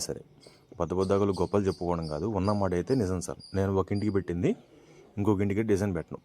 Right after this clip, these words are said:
మార్చేస్తాను ఖచ్చితంగా. ఇది వచ్చేసి బయట మెట్లండి, లోప-, పైకి వెళ్ళేందుకు. కింద బాత్రూమ్ లాంటిది ఏమీ లేదు, just కబోర్డ్ పోసి వదిలేసాను అనమాట, ఎక్స్ట్రా సామాన్ అంటే పెట్టుకోవడం కోసం. బాత్రూమ్స్ అన్నీ లోపలే ఇచ్చేసాను. ఇది వచ్చేసి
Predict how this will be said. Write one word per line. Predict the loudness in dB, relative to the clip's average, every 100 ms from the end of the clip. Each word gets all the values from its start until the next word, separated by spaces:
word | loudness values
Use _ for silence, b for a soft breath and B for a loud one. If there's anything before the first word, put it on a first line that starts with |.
| -2
మార్చేస్తాను | 0 -2 -4 -6 -8
ఖచ్చితంగా. | -8 -10 -14 -18 -20 B B B B
ఇది | 8 8
వచ్చేసి | 8 6 6 6 6 6
బయట | 6 6 2
మెట్లండి, | 0 0 -2 2
లోప-, | 2 2 0 0 0
పైకి | -4 -2
వెళ్ళేందుకు. | -2 -2 -4 -4 -6 -8 0
కింద | 4 4 6
బాత్రూమ్ | 6 6 4
లాంటిది | 4 4 2
ఏమీ | 2 -2
లేదు, | -2 -4 b b b b -6
just | -4 -2 2
కబోర్డ్ | 4 4 4 2
పోసి | 0
వదిలేసాను | 0 0 -2 -4
అనమాట, | -4 -2 -2 -2
ఎక్స్ట్రా | -2 -2
సామాన్ | 0 -2 -2
అంటే | -4
పెట్టుకోవడం | -6 -4 -6 -4
కోసం. | -4 -4 -4 B B B B B B B B -18 2
బాత్రూమ్స్ | 2 4 0 2
అన్నీ | 4 6
లోపలే | 6 4 2
ఇచ్చేసాను. | 0 -8 -8 -10 -2
ఇది | 2 6
వచ్చేసి | 8 8